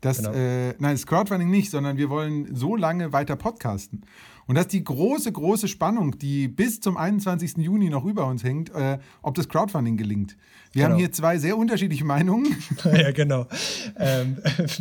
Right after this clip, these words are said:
Speaker 2: <laughs> ihr hört Pessimismus und Optimismus quasi, äh, auf einer Tonspur.
Speaker 1: Und dazwischen, wie immer, der Shruggy. Der Shruggy ist zwischen Possi-, Possimisten und Optimisten,
Speaker 2: Ja,
Speaker 1: äh, zwischen
Speaker 2: genau.
Speaker 1: <laughs> Optimisten und Pessimisten.
Speaker 2: Mhm.
Speaker 1: Äh, also ich sage, ich glaube, wir schaffen noch die tausend Euro.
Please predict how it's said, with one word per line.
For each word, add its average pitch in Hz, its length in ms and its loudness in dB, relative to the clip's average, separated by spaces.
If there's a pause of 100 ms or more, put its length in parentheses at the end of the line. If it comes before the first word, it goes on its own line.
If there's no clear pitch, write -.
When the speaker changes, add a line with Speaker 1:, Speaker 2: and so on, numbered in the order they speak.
(160)
Speaker 2:
<laughs> - 540 -12
ihr 147 200 2
hört 165 200 4
Pessimismus 170 640 4
und 143 100 0
Optimismus 156 680 2
quasi, 131 400 -4
äh, 120 300 -2
auf 117 160 -6
einer 139 180 4
Tonspur. 170 540 2 (500)
Speaker 1:
Und 185 160 4
dazwischen, 214 560 2
wie 202 160 4
immer, 269 180 2
der 208 120 4
Shruggy. 170 300 2
Der 147 120 2
Shruggy 214 240 0
ist - 160 -2
zwischen 220 260 0
Possi-, 208 420 0 (160)
Possimisten 220 640 4
und 180 120 4
Optimisten, 190 720 0
Speaker 2:
Ja, 156 220 6
Speaker 1:
äh, 185 60 4
zwischen - 420 4 (480)
Speaker 2:
genau. 196 180 2
Speaker 1:
<laughs> 277 60 4
Optimisten 202 500 0
und 175 80 0
Pessimisten. 185 560 0
Speaker 2:
Mhm. - 60 -12 (400)
Speaker 1:
Äh, 170 260 2
also 175 200 2
ich 208 200 0
sage, 202 260 2
ich 175 160 -2
glaube, 220 360 2
wir 196 80 2
schaffen 190 280 -2
noch 135 140 0
die 139 160 -4
tausend 139 340 0
Euro. 156 440 -4